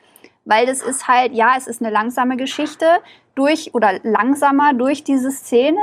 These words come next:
Die Szene macht alles langsamer, aber es ist Ginnys Geschichte und für die geht das halt einfach langsam los und das ist halt irgendwie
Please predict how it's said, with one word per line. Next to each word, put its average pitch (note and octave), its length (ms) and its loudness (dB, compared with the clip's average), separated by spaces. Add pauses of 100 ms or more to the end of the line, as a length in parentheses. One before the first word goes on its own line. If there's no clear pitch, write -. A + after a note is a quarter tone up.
(100)
Die B3+ 100 -2
Szene B3 300 0
macht A3+ 240 0
alles A#3 300 0
langsamer, C#4 680 2 (260)
aber A3+ 120 2
es C4+ 100 0
ist C4 240 -6
Ginnys F4 420 0
Geschichte B3 680 0
und B3+ 160 2
für C4+ 160 -2
die B3 220 0
geht C4 200 -2
das C#4 200 -2
halt C4+ 180 2
einfach B3+ 360 0 (140)
langsam A#3+ 480 0
los C#4 340 0
und A3 120 -6
das A3+ 160 -6
ist - 160 -14
halt A#3 180 2
irgendwie B3 580 0